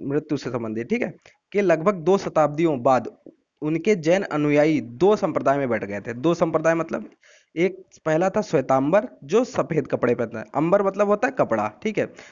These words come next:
श्वेत अंबर मतलब सफेद कपड़ा, सफेद कपड़े पहनने वाले, और दिगंबर मतलब निर्वृत-, निवृत-, निर्वस्त्र रहने वाले,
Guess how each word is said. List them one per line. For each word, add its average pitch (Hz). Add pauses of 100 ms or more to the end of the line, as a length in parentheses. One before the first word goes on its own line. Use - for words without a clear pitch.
(120)
श्वेत 190
अंबर 123
मतलब 208
सफेद 156
कपड़ा, 104 (160)
सफेद 175
कपड़े 180
पहनने 160
वाले, 143 (320)
और 180
दिगंबर 170
मतलब 214
निर्वृत-, 160
निवृत-, 180 (360)
निर्वस्त्र 190
रहने 131
वाले, 101